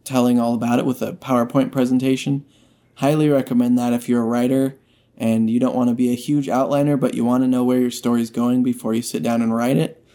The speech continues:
It is an awesome little system for figuring out your story, but yeah, I'm still really excited just to be on a podcast with Dan Wells, 'cause he also is on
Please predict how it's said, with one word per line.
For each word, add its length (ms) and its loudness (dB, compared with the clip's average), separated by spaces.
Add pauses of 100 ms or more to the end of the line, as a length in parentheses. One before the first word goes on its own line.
(720)
It 420 0
is 200 2
an 200 2
awesome 500 2
little 220 0
system 480 -2
for 280 -2
figuring 400 2
out 140 -2
your 80 -2
story, 400 0
but 320 -6 (540)
yeah, 180 0
I'm 160 0
still 360 -2
really 220 2
excited 520 0
just 240 -4
to 60 -4
be 140 0
on 120 2
a 40 0
podcast 640 -2
with 140 -10
Dan 260 2
Wells, 360 -2
'cause 400 -8 (520)
he 180 0
also 560 0
is 220 0
on 440 2